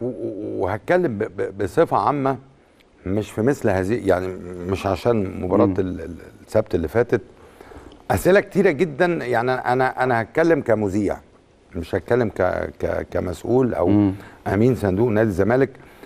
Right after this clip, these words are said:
Speaker 1: انت كمجلس اداره ب-، ب-، بتقعد تسال نفسك بعض الاسئله وبتجاوبك،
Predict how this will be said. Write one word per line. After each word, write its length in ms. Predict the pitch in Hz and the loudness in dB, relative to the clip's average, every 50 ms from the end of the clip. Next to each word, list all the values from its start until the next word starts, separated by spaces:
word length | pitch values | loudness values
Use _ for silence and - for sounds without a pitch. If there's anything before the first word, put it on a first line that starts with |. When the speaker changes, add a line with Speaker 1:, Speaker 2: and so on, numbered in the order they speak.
| - - - - | -20 -10 -2 -2
Speaker 1:
انت 200 | - 151 - 160 | -2 2 2 0
كمجلس 560 | 131 - 139 139 170 185 175 175 156 120 - | 2 2 2 2 2 2 2 2 0 2 0
اداره 360 | 127 127 139 165 175 175 170 | 0 2 2 4 4 4 4
ب-، 220 | 135 92 92 101 | 2 0 -8 -8
ب-، 340 | 98 113 110 98 104 107 98 | -6 -6 -4 -4 -6 -8 -6
بتقعد 280 | 92 104 - 156 160 160 | -8 -2 2 2 2 2
تسال 340 | 160 151 156 - - 139 127 | 2 -2 -4 -2 -2 -2 0
نفسك 320 | 143 - - - 147 131 - - - - - - _ _ _ _ _ _ _ - - | -2 -4 -2 -2 -2 -2 -2 -12 -20 -20 -20 -20 _ _ _ _ _ _ _ -20 -2
بعض 340 | 101 117 131 127 120 90 95 | 2 4 4 4 4 2 0
الاسئله 460 | 95 - - 85 78 - - 120 120 | -4 -4 -6 -8 -8 -4 0 2 4
وبتجاوبك، 600 | 120 104 92 98 90 82 113 127 131 120 127 120 | 4 2 0 -4 -2 0 2 2 4 4 2 0